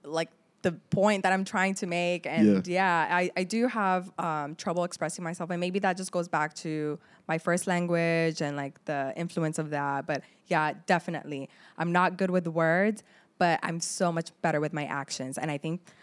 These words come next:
Speaker 1: I mean, actions for me speak louder than words. So it's not something that, like, I beat myself up, up about, because, like, a lot of people, like, do make fun of me. They're like,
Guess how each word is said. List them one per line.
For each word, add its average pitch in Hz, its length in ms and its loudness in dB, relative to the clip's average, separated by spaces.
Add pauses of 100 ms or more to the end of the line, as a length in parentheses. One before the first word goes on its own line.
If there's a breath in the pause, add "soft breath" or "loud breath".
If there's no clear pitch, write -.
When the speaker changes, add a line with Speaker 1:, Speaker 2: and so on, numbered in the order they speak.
(200 loud breath)
Speaker 1:
I 190 80 0
mean, 196 160 0
actions 233 480 4
for 208 160 2
me 294 200 2
speak - 260 0
louder 294 200 6
than 285 160 4
words. 320 360 2
So 196 320 2 (100)
it's 226 260 -2
not 247 200 0
something 269 380 -2
that, 196 180 4
like, 180 120 -4
I 165 100 0
beat 165 200 -6
myself 170 380 -4
up, - 160 -6
up 180 160 -4 (140)
about, 196 460 -4
because, 190 240 -4
like, 185 200 -4
a 180 80 2
lot 190 180 2
of 262 140 0
people, 226 240 -2
like, 185 300 0
do 160 260 -2
make 170 160 -6
fun 147 160 -4
of 151 40 -8
me. 156 120 -6
They're 147 140 -4
like, 147 120 -4